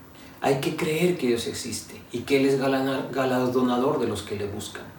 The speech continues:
Yo te animo a que podamos mantenernos en esa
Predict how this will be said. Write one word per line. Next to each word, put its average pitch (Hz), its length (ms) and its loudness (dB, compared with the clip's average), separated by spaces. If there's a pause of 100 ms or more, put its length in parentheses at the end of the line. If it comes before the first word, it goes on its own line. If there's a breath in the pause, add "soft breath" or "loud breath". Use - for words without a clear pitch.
(280 loud breath)
Yo 170 140 0
te 214 60 0
animo 202 380 6
a - 60 -4
que - 80 -10
podamos 135 460 0
mantenernos 127 840 0
en 117 80 -2
esa 117 160 -6